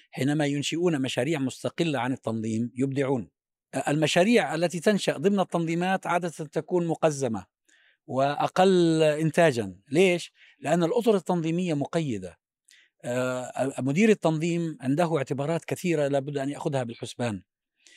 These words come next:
آه، ولذلك، آه، ال-، ال-، ال-، الإبداع يكون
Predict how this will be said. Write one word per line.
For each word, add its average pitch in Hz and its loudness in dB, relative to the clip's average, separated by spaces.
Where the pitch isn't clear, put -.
آه، 120 -2
ولذلك، 156 2
آه، 156 2
ال-، 151 -2
ال-، 156 -2
ال-، 160 -2
الإبداع 170 2
يكون 170 0